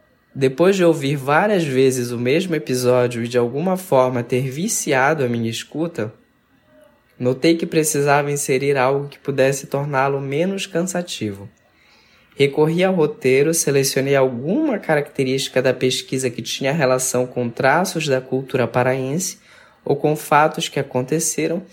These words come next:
e que pudessem interpelar a narrativa apresentada. Finalizei a edição incluindo trechos de uma música paraense.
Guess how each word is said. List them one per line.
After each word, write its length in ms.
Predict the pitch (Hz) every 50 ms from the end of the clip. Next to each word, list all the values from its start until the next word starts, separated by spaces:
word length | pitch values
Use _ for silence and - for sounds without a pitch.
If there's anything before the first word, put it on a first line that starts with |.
| - - - _
e 80 | - 170
que 120 | - -
pudessem 680 | 185 - 214 185 170 165 165 175 190 - - 160 160 170
interpelar 640 | 185 185 165 165 - - 165 160 151 139 143 151 156
a 60 | 147
narrativa 600 | 143 147 165 160 139 131 - - - 147 147 160
apresentada. 960 | 143 - - 147 - 156 151 147 156 170 180 185 - 123 113 110 110 107 120 - _ _ _ _ _ _ _ _ _ _ _ _ _ _
Finalizei 560 | - - 131 139 139 139 143 143 143 156 165
a 80 | 170 170
edição 480 | 160 151 147 143 143 - - 160 160
incluindo 500 | 165 160 165 - 143 147 151 151 151 156
trechos 480 | 147 - - 147 147 156 175 - - 160
de 100 | 147 143
uma 160 | 156 156 151
música 440 | 147 143 123 127 131 131 - - 131
paraense. 720 | - 139 135 139 156 151 127 101 95 98 - - - -